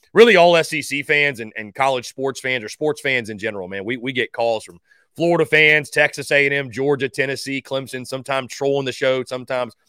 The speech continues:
wanting to talk ball, whatever. So it's a really good time. So again, that's noon to three exclusively on YouTube. Our podcasts drop daily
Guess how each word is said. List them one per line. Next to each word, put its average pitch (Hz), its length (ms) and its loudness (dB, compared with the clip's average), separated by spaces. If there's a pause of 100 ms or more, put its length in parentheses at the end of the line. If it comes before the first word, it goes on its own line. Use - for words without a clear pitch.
(200)
wanting 139 280 0
to - 40 -12
talk 131 280 4
ball, 123 260 4
whatever. 117 240 -2
So 131 140 -4
it's 131 80 -6
a 143 40 -4
really 160 200 0
good 147 160 -2
time. 113 200 -2
So 113 140 -8
again, 120 140 -4
that's 147 180 2
noon 151 240 -4
to 131 80 -4
three 135 220 -6
exclusively 117 400 -8
on 104 160 -8
YouTube. 139 380 -4 (360)
Our 143 140 4
podcasts 165 680 6
drop 139 280 0 (100)
daily 156 480 0